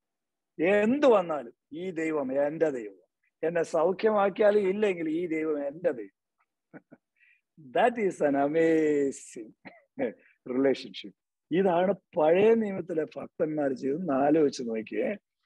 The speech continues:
നമ്മൾ ഇന്ന് ക്രിസ്തുവിലാണ്, ക്രിസ്തു എന്റെ കൂടെ ഉണ്ട്, ഇതെല്ലാം നമ്മൾ പറയുമ്പോഴും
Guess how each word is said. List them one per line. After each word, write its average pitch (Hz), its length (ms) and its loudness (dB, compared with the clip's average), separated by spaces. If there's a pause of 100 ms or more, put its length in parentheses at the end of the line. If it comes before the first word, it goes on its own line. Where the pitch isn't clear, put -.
(240)
നമ്മൾ 214 480 4
ഇന്ന് 190 240 2
ക്രിസ്തുവിലാണ്, 175 760 2
ക്രിസ്തു 156 440 0
എന്റെ 190 280 0
കൂടെ 196 280 0
ഉണ്ട്, 147 220 -4
ഇതെല്ലാം 165 540 -4
നമ്മൾ 165 300 -6 (120)
പറയുമ്പോഴും 127 680 -4